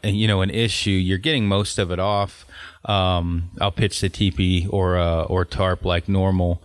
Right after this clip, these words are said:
Uh, set up the stove onto the ground. I don't worry about that. Sometimes I might bring the platform for that, the snow platform. Um,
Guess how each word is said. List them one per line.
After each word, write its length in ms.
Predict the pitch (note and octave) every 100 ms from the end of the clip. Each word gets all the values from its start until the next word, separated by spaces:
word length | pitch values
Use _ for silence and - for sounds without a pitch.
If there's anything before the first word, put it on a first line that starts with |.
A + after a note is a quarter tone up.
| - - -
Uh, 320 | G2 - -
set 260 | - - G2
up 120 | F2+
the 100 | F#2+
stove 420 | - - G2 F#2
onto 260 | F2+ F#2+ F2
the 100 | E2+
ground. 440 | D#2+ F2+ F2+ F2+ E2+
I 40 |
don't 180 | F2 F2+
worry 220 | F#2 F2+
about 300 | E2+ E2+ E2+
that. 300 | F#2+ F2+ F2 - - -
Sometimes 440 | E3+ D#3+ D3+ A#2
I 80 | A2
might 220 | G#2 F#2
bring 180 | G2+ G2
the 80 | F2+
platform 680 | - G2 F#2 - F#2+ F2+
for 140 | E2+ F#2+
that, 240 | F2 F2
the 100 | -
snow 260 | F2+ - F2+
platform. 680 | - E2 - G2 F2+ E2+ E2
Um, 580 | - F#2 F2 E2 D#2+